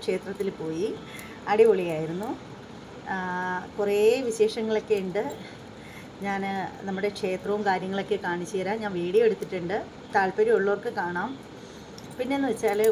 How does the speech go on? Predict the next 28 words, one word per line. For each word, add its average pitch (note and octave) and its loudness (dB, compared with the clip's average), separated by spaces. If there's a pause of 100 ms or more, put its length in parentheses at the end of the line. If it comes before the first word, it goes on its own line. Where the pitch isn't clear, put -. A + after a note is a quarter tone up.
ഉത്സവത്തിന് G#3 -2
പോയപ്പോൾ G3+ 0
എൻ്റെ C4+ -2
മോൾ G3+ 2 (120)
എനിക്ക് G#3 2 (400)
ചില G#3+ 4 (100)
സംഭവങ്ങളൊക്കെ F#3+ -2
മേടിച്ചു E3 -6
തന്നു. F3+ -6
കണ്ടില്ലേ E3+ -4
എൻ്റെ F3+ -6
കമ്മൽ? D#3+ -6 (300)
ഈ - -12 (100)
കമ്മലൊക്കെ G#3+ -2
എനിക്ക് G#3 -6
മോൾ F#3 0 (100)
വാങ്ങിച്ചു F3+ -2
തന്നതാണ് E3 -2
കേട്ടോ, D#3 -4 (1500)
അവളുടെ G3 4
ഇഷ്ടത്തിന് F#3+ -4
വാങ്ങിച്ചു E3 -2
തന്നതാണേ. D3+ 0 (600)
പിന്നെ C4+ -2
എനിക്ക് A#3 -4
ഭയങ്കര G#3+ 4
ഇഷ്ടമാണ് E3 -2 (120)
കരിവള. E3+ 0